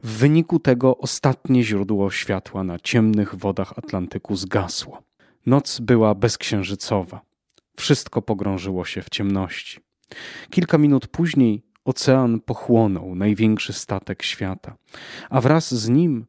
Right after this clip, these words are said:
ponad półtora tysiąca niewinnych ludzi, w tym ośmiu muzyków,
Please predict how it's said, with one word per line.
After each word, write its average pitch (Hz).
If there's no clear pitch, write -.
ponad 139
półtora 143
tysiąca 110
niewinnych 101
ludzi, 92
w -
tym 185
ośmiu 143
muzyków, 123